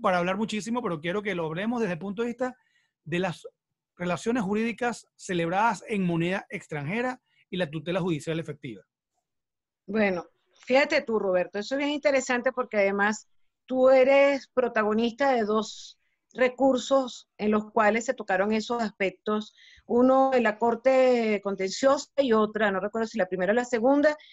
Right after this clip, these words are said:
Speaker 2: y la otra en el Tribunal Supremo, un recurso de interpretación que tú planteaste. En cuanto a lo del fraude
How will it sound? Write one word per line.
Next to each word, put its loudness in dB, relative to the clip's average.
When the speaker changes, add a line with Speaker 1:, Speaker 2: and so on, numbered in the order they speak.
Speaker 2:
y 0
la 6
otra 6
en 8
el 4
Tribunal 0
Supremo, 2
un 4
recurso -2
de 2
interpretación 0
que 2
tú 4
planteaste. 0
En 4
cuanto 4
a 4
lo 6
del 2
fraude 2